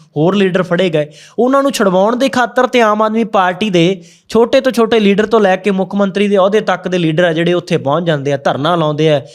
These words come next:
ਮੀਂਹ ਪੈ ਰਿਹਾ, ਹਨੇਰੀ ਆ ਰਹੀ ਹੈ ਤੇ ਉਹਨਾਂ ਦੀਆਂ ਬਾਹਾਂ ਇਸ ਤਰ੍ਹਾਂ ਹੁੰਦੀਆਂ, "ਜ਼ਿੰਦਾਬਾਦ, ਜ਼ਿੰਦਾਬਾਦ, ਕੱਟੜ ਇਮਾਨਦਾਰ ਜ਼ਿੰਦਾਬਾਦ।" ਪਰ ਜਦੋਂ ਢਾਂਚਾ ਸਹੀ ਕਰਨ ਦੀ ਗੱਲ ਆਉਂਦੀ ਹੈ ਜਾਂ ਕੇਂਦਰ ਤੋਂ ਫੰਡ ਮੁਹੱਈਆ ਕਰਵਾਉਣੇ ਨੇ, ਉਦੋਂ ਇਹਨਾਂ ਦੀ ਰੀੜ੍ਹ ਦੀ ਹੱਡੀ ਕੰਮ ਕਰਨੋਂ ਪਤਾ ਨਹੀਂ ਕਿਉਂ ਬੰਦ ਕਰ ਜਾਂਦੀ ਹੈ।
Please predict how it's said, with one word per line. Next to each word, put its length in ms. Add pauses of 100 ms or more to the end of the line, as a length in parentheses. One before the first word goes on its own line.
(220)
ਮੀਂਹ 240
ਪੈ 240
ਰਿਹਾ, 140
ਹਨੇਰੀ 360
ਆ 160
ਰਹੀ 180
ਹੈ 80
ਤੇ 120
ਉਹਨਾਂ 160
ਦੀਆਂ 160
ਬਾਹਾਂ 320
ਇਸ 80
ਤਰ੍ਹਾਂ 220
ਹੁੰਦੀਆਂ, 320
"ਜ਼ਿੰਦਾਬਾਦ, 540
ਜ਼ਿੰਦਾਬਾਦ, 520 (500)
ਕੱਟੜ 300
ਇਮਾਨਦਾਰ 420
ਜ਼ਿੰਦਾਬਾਦ।" 480 (240)
ਪਰ 100
ਜਦੋਂ 260
ਢਾਂਚਾ 400
ਸਹੀ 220
ਕਰਨ 240
ਦੀ 140
ਗੱਲ 200
ਆਉਂਦੀ 300
ਹੈ 180 (240)
ਜਾਂ 80
ਕੇਂਦਰ 400
ਤੋਂ 140
ਫੰਡ 280
ਮੁਹੱਈਆ 340
ਕਰਵਾਉਣੇ 420
ਨੇ, 180 (280)
ਉਦੋਂ 340
ਇਹਨਾਂ 180
ਦੀ 140
ਰੀੜ੍ਹ 180
ਦੀ 160
ਹੱਡੀ 240
ਕੰਮ 280
ਕਰਨੋਂ 320
ਪਤਾ 240
ਨਹੀਂ 100
ਕਿਉਂ 180
ਬੰਦ 220
ਕਰ 180
ਜਾਂਦੀ 360
ਹੈ। 100